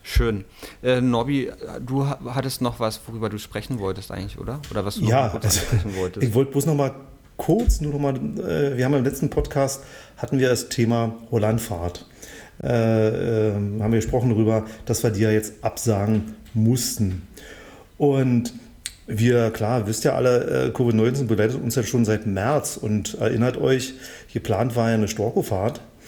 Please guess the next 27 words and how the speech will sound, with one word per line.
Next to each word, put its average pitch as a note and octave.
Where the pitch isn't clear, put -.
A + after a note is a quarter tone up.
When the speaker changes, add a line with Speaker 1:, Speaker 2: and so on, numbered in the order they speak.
Speaker 2:
Wir G#2+
wollten A2
ja A2+
vom G#2
dreizehnten A2
bis B2
fünfzehnten C3+
März, G#2
genau A#2
an B2+
dem A2+
Wochenende, A#2
wo A2
das A2+
alles G2+
losging, B2+
äh, A#2+
mit A#2
den A#2
Einschränkungen A#2+
nach G2+
Storkow. A#2
Und A#2+
diese C3+
Fahrt D3
musste D#3
ausfallen D3